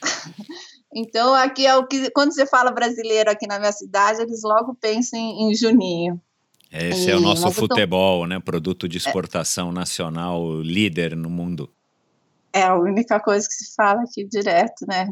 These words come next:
Speaker 1: É, é uma coisa, uma lembrança forte do Brasil é o futebol, na, no, na, fora. E eu tô fora do Brasil, acho que desde dois mil e dois, que eu fui pra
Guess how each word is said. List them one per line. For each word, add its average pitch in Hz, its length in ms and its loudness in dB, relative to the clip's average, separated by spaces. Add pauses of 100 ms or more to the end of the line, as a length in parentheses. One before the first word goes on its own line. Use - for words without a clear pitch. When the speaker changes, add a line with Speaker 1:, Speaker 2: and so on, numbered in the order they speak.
Speaker 1:
É, 180 600 4
é 196 40 4
uma 226 180 4
coisa, 226 280 0
uma 214 120 2
lembrança 226 440 0
forte 220 400 2
do 214 80 -18
Brasil 202 360 -10
é 196 100 -4
o 214 40 -8
futebol, 185 600 -8
na, 170 260 -2
no, 175 240 -8 (220)
na, 170 180 -2
fora. 175 380 -4 (680)
E 202 80 0
eu 233 100 4
tô 285 100 4
fora 277 260 4
do 247 120 0
Brasil, 254 280 2
acho 262 200 2
que 262 60 -8
desde 262 360 -4
dois 262 240 -6
mil 277 200 4
e 233 80 -2
dois, 220 500 2
que - 100 -6
eu 214 60 -2
fui 220 180 -2
pra 196 560 2